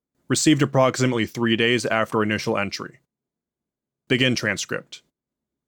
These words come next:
Okay, this is Stepper one reporting in. First up, we're making a number of assumptions here, the first of which is that you received our previous transmission.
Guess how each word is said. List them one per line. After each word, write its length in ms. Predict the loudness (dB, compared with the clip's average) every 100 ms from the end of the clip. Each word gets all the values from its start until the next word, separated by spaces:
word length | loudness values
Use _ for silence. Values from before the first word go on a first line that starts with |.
| _
Okay, 380 | -2 2 2 2
this 300 | 0 -2 0
is 160 | -2 -2
Stepper 420 | 0 0 2 2
one 280 | 2 2 2
reporting 500 | 0 0 0 0 0
in. 320 | 0 -2 -6 _ _ _ _ _ 0
First 280 | 2 4 2
up, 240 | 2 2
we're 200 | 0 0 _ _ _
making 420 | 2 4 4 4 4
a 60 |
number 340 | 4 4 4 2
of 100 | 0
assumptions 560 | -2 -2 -2 -6 -6
here, 380 | -4 -4 -6 -10 _ _ _ -6
the 80 |
first 300 | 0 2 2
of 120 | 0 0
which 200 | 0 0
is 100 | 0
that 160 | 0
you 140 | 0 -2
received 560 | -2 0 2 2 2 0
our 100 | -2
previous 460 | 0 0 0 -2
transmission. 720 | -4 -6 -4 -4 -4 -6 -12